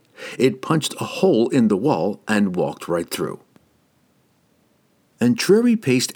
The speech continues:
anxiously in his room at the Inn of the Wayward Sages, near the center of the city. "They should have come by now," he snapped at Sidney, sitting on the bed and tightening the bonds that held Canterbury. Before Sidney could respond,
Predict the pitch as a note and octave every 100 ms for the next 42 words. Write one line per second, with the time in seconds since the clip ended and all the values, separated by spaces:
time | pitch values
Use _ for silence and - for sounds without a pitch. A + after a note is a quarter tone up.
0 | - C3+ C#3 G#2+ - F2+ E2 F#2 E2 D#2
1 | F#2+ D#2+ C#2 D#2 F2 - B2 F2 F2 E2
2 | F2+ F2 A2+ D#2 D2+ B2 A#2+ - C#2+ -
3 | - - _ C3 C3 B2+ - F#3+ - D2+
4 | B1+ - B2 - - _ _ _ _ _
5 | _ _ _ _ _ _ - E2 D#2 -
6 | - - - - D3+ - - D2+ D2 C2
7 | B1+ - - _ _ _ _ _ G2 -
8 | - D#2+ - E2+ - - E2+ C#2 - -
9 | - - - F3 E3+ C#3+ A2+ - C#2+ D#2
10 | B1 F2+ - B2 G#2+ F#2 D#2+ - A2+ E2+
11 | F2 - G#2 F2 C#2+ - C#3 - - -
12 | _ _ _ - B2+ - G#3 A#3+ - E3+
13 | D3 - A#2 E2+ F2 - E2 B1 -